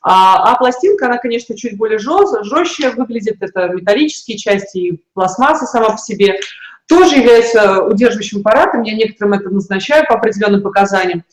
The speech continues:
Чаще я делаю капы для того, чтобы это было комфортно, потому что пластик,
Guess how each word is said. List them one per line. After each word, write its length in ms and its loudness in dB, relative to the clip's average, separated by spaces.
Чаще 320 2
я 200 2
делаю 340 4
капы 340 2
для 140 -2
того, 180 4
чтобы 200 -2
это 100 -2
было 180 4
комфортно, 480 -2
потому 320 0
что 180 -2
пластик, 440 0